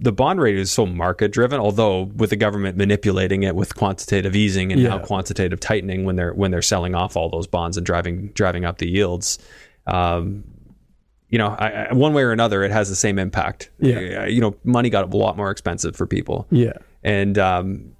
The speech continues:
Speaker 1: you know, by, by doing the tightening, obviously they had the intent of driving up interest rates, just like they do with, with lifting the overnight rate.
Speaker 2: A hundred percent.
Speaker 1: Yeah.
Speaker 2: Well, and it, and it
Speaker 1: Yeah.
Speaker 2: seemed like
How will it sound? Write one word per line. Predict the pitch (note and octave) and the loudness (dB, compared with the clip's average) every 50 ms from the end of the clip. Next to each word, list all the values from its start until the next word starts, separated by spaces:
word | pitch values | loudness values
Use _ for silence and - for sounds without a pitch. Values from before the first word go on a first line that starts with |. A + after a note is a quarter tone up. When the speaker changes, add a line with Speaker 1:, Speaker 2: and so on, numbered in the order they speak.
| - - | -4 0
Speaker 1:
you | B2+ | 0
know, | A2+ G#2 G2+ G2+ G2+ | 2 2 2 2 0
by, | F#2+ G#2+ G#2 G#2 G2+ | 0 0 0 0 0
by | G2+ G2 - G2 G#2+ G#2+ | -2 -4 -4 -2 0 0
doing | G2+ G2 A2+ A2+ A2+ G#2+ | 2 2 2 2 2 0
the | G2+ | 0
tightening, | - - G2+ F2+ F#2+ G2 G2 | 0 -2 -2 -2 -2 0 0
obviously | F#2+ F#2 F#2 F#2+ - - G2 | 0 0 0 -2 -2 0 0
they | G2 F#2 | 0 0
had | F2 G2+ G2+ G2 | 0 0 0 0
the | G2 F#2 | -2 -4
intent | E2+ E2+ F2+ - - D#2+ - - | -4 -2 -2 -2 -2 -2 -4 -4
of | - - | -4 -2
driving | - F#2 C#2+ C2+ C#2+ - - | -2 -2 -2 -4 -6 -6 -6
up | E2 - | -4 -4
interest | G2 - - - - - | -6 -6 -6 -6 -4 -4
rates, | - - - - | -4 -4 -4 -2
just | - - B2 A2 - | 0 0 0 2 2
like | A#2 A2 - | 0 0 2
they | G#2 G2+ | 0 0
do | G2 G2+ G2 | 2 2 2
with, | G2 G2 F#2+ - F#2 E2+ - | 2 0 -2 -4 -8 -4 0
with | A2 G#2+ F#2+ - - | 0 0 0 0 -2
lifting | F#2 G2+ G#2 G2+ - - G2+ G2 | -2 0 0 0 0 0 -2 0
the | F#2+ F#2+ | 0 2
overnight | F#2 F2+ F#2 F#2+ F#2 F2+ F2+ F2 D#2 | 2 2 0 0 0 0 0 -2 -2
rate. | D2 D#2+ D#2+ E2+ E2 - - | -4 -4 -4 -4 -4 -2 0
Speaker 2:
A | B2+ | 2
hundred | C3 B2 G#2+ | 2 2 2
percent. | G2+ G#2+ - - A#2+ G#2+ A2 | 0 -2 -2 -2 0 0 0
Speaker 1:
Yeah. | A2 A2 | 2 2
Speaker 2:
Well, | A2+ A2+ | 2 4
and | A2+ A2 | 2 2
it, | A2 - | 0 0
and | - A#2+ A#2 | 2 2 2
it | A2+ | 2
Speaker 1:
Yeah. | - | 2
Speaker 2:
seemed | - C3 B2+ A#2+ A#2+ | 2 2 2 2 2
like | A2+ A2+ A2 G#2 - - | 2 0 -2 -2 -6 -12